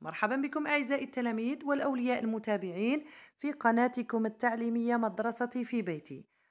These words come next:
معكم الأستاذة فتوري في مادة الرياضيات. هذه هي القناة، ندخلوا لها.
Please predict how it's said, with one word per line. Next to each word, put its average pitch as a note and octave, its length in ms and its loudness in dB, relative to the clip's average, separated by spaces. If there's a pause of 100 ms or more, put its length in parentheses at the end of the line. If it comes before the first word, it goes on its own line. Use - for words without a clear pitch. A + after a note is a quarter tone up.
معكم F#3+ 320 -2
الأستاذة A#3 420 0
فتوري C4 600 0
في A#3 200 0
مادة A#3+ 400 0 (180)
الرياضيات. E3+ 720 0 (460)
هذه F3+ 260 -6
هي G3+ 60 -2
القناة، G3+ 480 -2 (580)
ندخلوا G3 380 -6
لها. A3+ 440 0